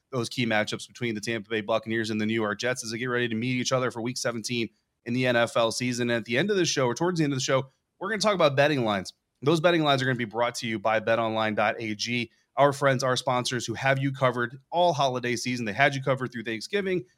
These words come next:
through Christmas football. They've got you covered through the new year into the playoffs with more props, odds, and lines than ever before.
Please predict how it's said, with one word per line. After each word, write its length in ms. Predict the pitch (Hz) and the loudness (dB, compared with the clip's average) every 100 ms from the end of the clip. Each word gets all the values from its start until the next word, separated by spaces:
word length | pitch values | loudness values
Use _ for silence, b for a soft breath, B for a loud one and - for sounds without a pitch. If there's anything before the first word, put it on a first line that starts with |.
| _ | _
through 100 | 135 | -10
Christmas 420 | 131 180 170 156 | -2 0 0 -2
football. 320 | - 147 147 139 | -2 -2 2 2
They've 140 | 127 | 2
got 180 | 131 131 | 0 -2
you 80 | 131 | -2
covered 360 | 143 143 135 | 0 0 -4
through 160 | 143 143 | -6 -4
the 80 | 131 | -2
new 140 | 127 | -2
year 340 | 127 127 120 - _ _ 135 | -2 -2 -2 -6 _ _ -2
into 240 | 143 165 | 0 0
the 80 | 143 | 0
playoffs 500 | 131 117 113 113 - | 2 4 6 4 -2
with 100 | 104 | -4
more 160 | 110 | -4
props, 340 | 110 120 113 - | -2 0 0 -2
odds, 240 | 110 110 110 | -2 -2 -2
and 140 | 107 | -2
lines 240 | 107 107 | 0 -2
than 100 | 107 | -2
ever 200 | 113 104 | -4 -4
before. 560 | 104 98 - 151 156 143 | -4 -6 -4 2 2 0